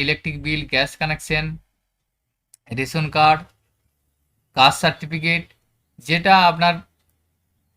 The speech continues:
সুবিধা হবে সেটা আপনি এখান থেকে সিলেক্ট করবেন।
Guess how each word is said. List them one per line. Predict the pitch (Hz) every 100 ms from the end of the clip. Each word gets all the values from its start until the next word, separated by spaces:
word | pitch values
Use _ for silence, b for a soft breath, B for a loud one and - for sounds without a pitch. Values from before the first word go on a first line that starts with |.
| _ _ _ _
সুবিধা | - 151 160
হবে | 180 190
সেটা | 160 160
আপনি | 156 156
এখান | 151 151
থেকে | 180
সিলেক্ট | - 147 -
করবেন। | 117 104